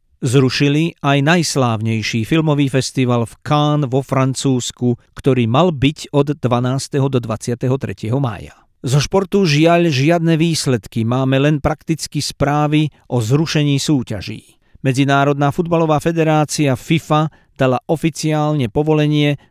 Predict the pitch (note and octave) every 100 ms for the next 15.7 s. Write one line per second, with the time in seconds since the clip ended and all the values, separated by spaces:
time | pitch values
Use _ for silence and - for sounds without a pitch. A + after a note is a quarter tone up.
0 | - B2 D3 D#3 E3 C#3 D3 - D3+ C#3
1 | - D3+ C#3+ B2+ C3 - C3+ B2+ - A#2
2 | C#3 D3 C#3+ C3+ C#3 C#3+ C#3 A#2+ - C#3+
3 | C3+ C3 B2+ B2 C#3+ C3 - G#2+ B2+ D3
4 | C#3+ - C#3 B2+ _ _ - A#2+ A#2+ D#3
5 | D#3+ D3 A#2+ C#3 D3 C#3 C3+ B2+ A2+ A2
6 | A#2+ - B2+ A#2+ B2 A2 D#2 E2+ _ _
7 | _ A#2 B2+ B2+ B2 C3 B2+ - - C#3
8 | E3+ D#3+ D#3 D3 D3+ - C3 C3 B2 C#3+
9 | D3+ C#3+ C#3+ C3 B2 - - C#3+ - C3+
10 | - D3 C#3+ C#3 B2 A2 A2+ C#3+ C3+ B2+
11 | B2 - B2 A#2+ - C#3+ - - A2 G#2
12 | G2 - - _ _ _ - A2 - B2+
13 | A#2 C3+ C#3 D#3 D3+ C#3 C#3 B2+ C#3 C#3
14 | B2 B2+ B2 D3 - A#2+ - E3 D3+ C#3+
15 | C3+ C3 A#2+ C3 C#3 A#2+